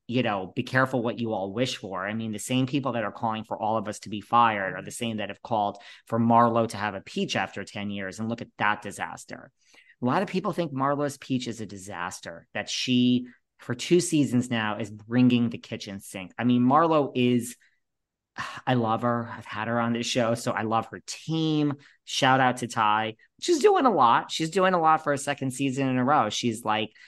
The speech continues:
holding on. But, I mean, I see what, I still think Kenya, to me,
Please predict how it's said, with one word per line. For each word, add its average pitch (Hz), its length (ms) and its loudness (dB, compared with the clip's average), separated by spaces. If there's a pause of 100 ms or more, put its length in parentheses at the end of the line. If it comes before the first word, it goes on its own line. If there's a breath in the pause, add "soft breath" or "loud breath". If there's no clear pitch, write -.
(120)
holding 131 380 6
on. 117 260 4
But, 120 220 0
I 127 100 2
mean, 127 380 4
I 123 80 0
see 160 260 2
what, 156 260 0
I 131 60 2
still 156 320 2
think 131 300 -2
Kenya, 123 360 2 (100)
to 117 60 -8
me, 117 520 -2